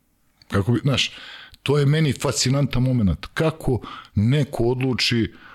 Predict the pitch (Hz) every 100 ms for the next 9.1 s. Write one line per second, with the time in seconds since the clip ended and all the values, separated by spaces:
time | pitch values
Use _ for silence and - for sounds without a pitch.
0 | - - 110 120 151 147 131 - 87 -
1 | - 92 117 117 - - - _ _ -
2 | 82 95 98 95 113 98 107 104 123 123
3 | 123 139 131 107 - 110 117 107 117 110
4 | 101 101 104 110 - - - 131 131 95
5 | 113 113 101 87 - - 101 95 107 104
6 | 101 165 139 - - - - 90 85 92
7 | 92 104 117 131 127 139 135 - - -
8 | - 117 143 160 151 - 139 123 147 143
9 | 139